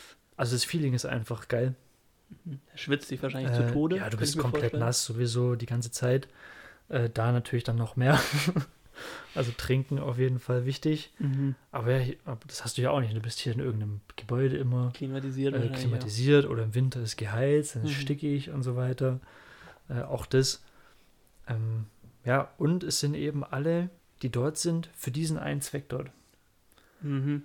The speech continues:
Speaker 1: So,
Speaker 2: mhm.
Speaker 1: die haben nicht, die haben ihr, ne, der eine denkt vielleicht noch an seinen Job hier,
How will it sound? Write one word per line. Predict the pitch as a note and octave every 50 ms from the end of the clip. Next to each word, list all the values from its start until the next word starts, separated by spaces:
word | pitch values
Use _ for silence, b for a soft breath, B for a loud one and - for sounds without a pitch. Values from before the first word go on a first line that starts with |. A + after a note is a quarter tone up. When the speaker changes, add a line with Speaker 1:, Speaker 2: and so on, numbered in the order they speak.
| - D#3
Speaker 1:
So, | C3+ C3+ C#3+
Speaker 2:
mhm. | D3+ C#3+
Speaker 1:
die | C3 B2+ A#2+
haben | C3 D3 E3 E3
nicht, | E3 D3+ C#3+ - - - - - - - _ -
die | C#3+ B2+
haben | C3+ D3 D3+
ihr, | D3+ D3+ C#3+ C#3 C#3 C3+ C3+ C3+ C3+ C3+ B2+ - _ _ - _ _ - -
ne, | - - D3+ C3+ C3+ C#3 C#3+ C#3+ C#3+ -
der | - C#3 C#3+
eine | C#3 C3+ C#3 C#3 C3+ C3+ C#3 - _ -
denkt | C#3 C3+ C#3+ C#3
vielleicht | - - C3+ C3+ C3+ C3 -
noch | D3 C#3
an | C#3 C#3 C#3 C3
seinen | C3+ C3+ C3+ C3
Job | B2 C#3 C#3 C#3 C#3 -
hier, | - - C3+ C3+ C3+ C3+ C3+ C3+